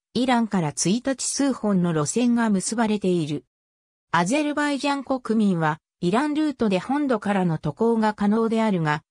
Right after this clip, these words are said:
アゼルバイジャン政府は、観光目的のマルチビザを発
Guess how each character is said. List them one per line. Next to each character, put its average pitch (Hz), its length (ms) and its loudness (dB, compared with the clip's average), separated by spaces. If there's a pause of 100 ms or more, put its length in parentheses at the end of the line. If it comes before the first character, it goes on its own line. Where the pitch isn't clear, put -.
(140)
ア - 120 2
ゼ 240 140 4
ル 302 140 0
バ 294 160 2
イ 269 60 -2
ジ 262 100 -2
ャ 262 60 0
ン 269 40 0
政 262 300 -2
府 185 120 0
は、 165 220 0 (220)
観 285 220 0
光 277 260 2
目 285 240 -4
的 240 240 0
の 180 100 4
マ 160 140 2
ル 226 100 2
チ 262 160 -6
ビ 302 140 0
ザ 220 180 2
を 160 60 2
発 - 240 -4